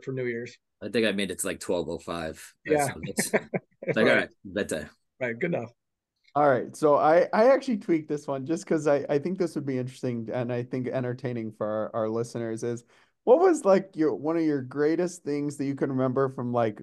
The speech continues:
Speaker 3: growing up into Iowa to, like, "Oh, I live in Chicago now" moments?
Speaker 1: Oh, man, there's a lot.
Speaker 3: <laughs>
Speaker 1: Um, so let's see. So, yeah, my, my high school, uh, my high school in Iowa was extremely small.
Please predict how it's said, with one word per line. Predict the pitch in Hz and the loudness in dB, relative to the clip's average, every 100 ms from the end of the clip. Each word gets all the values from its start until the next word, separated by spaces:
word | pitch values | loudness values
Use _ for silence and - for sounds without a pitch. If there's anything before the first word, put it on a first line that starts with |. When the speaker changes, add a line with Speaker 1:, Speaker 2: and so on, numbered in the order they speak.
| 123 | -6
Speaker 3:
growing | 135 156 175 170 | 2 4 6 4
up | 165 170 | 4 2
into | 143 135 | 2 0
Iowa | 131 143 147 143 139 135 131 | 2 2 2 2 2 0 -4
to, | - 117 | -8 -4
like, | 120 120 - - | -4 -4 -6 2
"Oh, | 180 156 | 4 6
I | 117 170 | 6 4
live | 160 135 | 4 2
in | 156 | -2
Chicago | - 151 196 190 180 123 | -4 -4 0 2 2 0
now" | 123 120 113 | 0 -4 -4
moments? | 113 123 120 110 101 127 | -4 -2 -2 -4 -6 -4
Speaker 1:
Oh, | 131 120 - - _ _ - | -4 -4 -20 -20 _ _ -14
man, | 113 131 120 120 113 _ _ _ _ 147 | -6 -6 -6 -8 -16 _ _ _ _ 0
there's | 160 151 | 0 2
a | |
lot. | 143 135 135 135 131 123 - - - | 0 2 2 0 -2 -6 -10 -14 -4
Speaker 3:
<laughs> | 240 160 | -2 0
Speaker 1:
Um, | 143 139 196 160 147 147 147 147 131 _ _ _ _ _ _ _ _ - | 0 2 0 0 -2 -2 -6 -6 -10 _ _ _ _ _ _ _ _ -4
so | 180 | 4
let's | 180 185 | 6 6
see. | 185 160 | 4 2
So, | 143 170 170 165 160 151 | 4 6 8 8 6 2
yeah, | 143 170 | 0 0
my, | 160 170 143 | 2 2 2
my | 160 156 | -2 -2
high | 160 | 0
school, | 170 - 165 170 165 165 151 - | -2 -4 -4 0 2 0 -2 -10
uh, | 135 135 | -8 -6
my | 139 143 | -4 -2
high | 156 | 0
school | 151 - 156 | 0 0 -2
in | |
Iowa | 135 135 139 135 135 | 0 0 0 0 0
was | 131 123 | -4 -6
extremely | - - - 147 151 151 143 | -10 -12 -8 -4 -2 -2 -4
small. | - 143 131 139 143 147 143 | -6 -6 -4 0 0 -2 -6